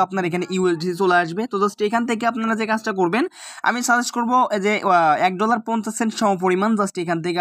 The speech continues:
আপনারা, এ, মানে ইউএসডি থেকে ইউএসডিসি তে কনভার্ট করে নেবেন। ওকে, so এখান থেকে আপনারা যখনই কনভার্ট করে নেবেন, so তখনই কিন্তু এখান থেকে just আপনার ট্রান্সফার অপশনে ক্লিক করে দিবেন। এখন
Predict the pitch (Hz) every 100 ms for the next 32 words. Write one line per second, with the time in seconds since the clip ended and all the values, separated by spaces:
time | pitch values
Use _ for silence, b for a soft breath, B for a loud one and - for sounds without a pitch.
0 | 165 170 180 208 - 165 160 160 160 165
1 | 185 175 180 196 220 185 185 175 160 170
2 | 202 220 240 185 160 151 - 131 123 165
3 | 214 180 B B B - 196 226 240 247
4 | 240 254 190 208 233 226 226 208 220 202
5 | 214 196 185 214 269 - - 196 202 220
6 | 240 254 247 226 220 220 233 220 220 226
7 | 220 214 - 214 202 214 202 - 202 185
8 | 190 190 190 180 185 185